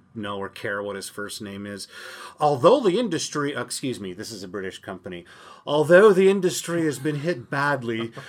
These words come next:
we foresee a lot of upgrade and retrofit activity. The post-covid environment will create new needs and new opportunities." Mister Mueller, no, it fucking won't. It won't.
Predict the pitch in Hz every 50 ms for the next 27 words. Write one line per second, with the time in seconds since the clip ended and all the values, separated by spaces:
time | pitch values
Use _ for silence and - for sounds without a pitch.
0 | - - - 170 202 254 262 262 226 190 - - 220 202 185 175 170 180 190 214
1 | 220 202 170 175 196 196 170 131 - 170 165 160 156 143 143 143 139 156 160 160
2 | - - 147 127 - - 156 135 131 123 - - - - 127 117 123 120 110 120
3 | 120 - - 214 220 214 214 - - - 247 254 233 196 220 190 180 165 156 170
4 | 170 170 156 151 151 143 131 131 - - - - - - - - - 254 262 262
5 | - 247 269 269 262 254 247 202 226 240 269 285 285 269 247 233 214 208 202 190
6 | 175 - - - 202 202 214 214 214 214 208 196 190 185 - 190 180 - - 202
7 | 208 202 190 170 147 110 95 - - - - _ _ _ _ _ _ _ - 190
8 | 208 202 - 220 208 190 180 180 180 185 190 196 208 220 220 220 _ _ _ _
9 | - 175 185 202 240 233 - - - 220 220 220 - 240 214 196 185 190 196 190
10 | 147 - - - - - _ _ _ - - - _ - 139 - - - - _
11 | _ - - _ _ _ - 175 190 175 175 190 208 214 208 180 - - - -